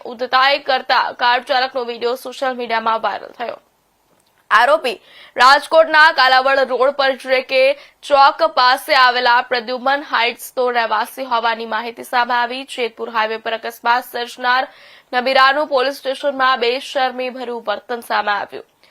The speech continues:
રિક્ષા અને બાઇક ચાલકને ઉલાડ્યા બાદ પણ આરોપીના ચહેરા પર પસ્તાવો નહીં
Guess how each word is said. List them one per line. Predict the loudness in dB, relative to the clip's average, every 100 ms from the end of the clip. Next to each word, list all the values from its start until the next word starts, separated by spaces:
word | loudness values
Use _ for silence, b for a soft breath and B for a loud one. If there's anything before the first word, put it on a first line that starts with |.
| b b b
રિક્ષા | -6 0 4
અને | 6 6
બાઇક | 4 4
ચાલકને | 2 0 0 0
ઉલાડ્યા | 0 2 2 2 2
બાદ | 2 2
પણ | 0 0
આરોપીના | 0 0 -2 -2 -2
ચહેરા | 0 -2 0 -2
પર | -4
પસ્તાવો | -6 -10 -4 -2 -2 -4
નહીં | -10 -14